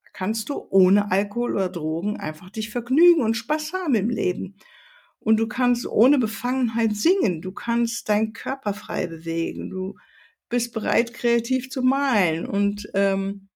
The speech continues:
bist neugierig und interessiert an allem und, äh, fühlst dich lebendig und willst Spaß haben und hast auch Spaß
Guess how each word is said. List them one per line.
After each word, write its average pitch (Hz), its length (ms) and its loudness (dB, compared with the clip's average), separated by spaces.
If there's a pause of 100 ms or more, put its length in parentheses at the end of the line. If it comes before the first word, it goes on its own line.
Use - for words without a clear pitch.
(380)
bist 226 200 -2
neugierig 202 920 2
und 202 160 -4
interessiert 220 840 2
an 160 220 -4
allem 151 500 0 (680)
und, 190 500 -2
äh, 180 340 -2 (580)
fühlst - 380 -6
dich 254 120 0
lebendig 233 680 2
und - 420 -6
willst 220 280 -2
Spaß - 480 -6
haben 170 580 -4
und - 220 -8
hast 311 260 0
auch 170 100 -4
Spaß - 540 -8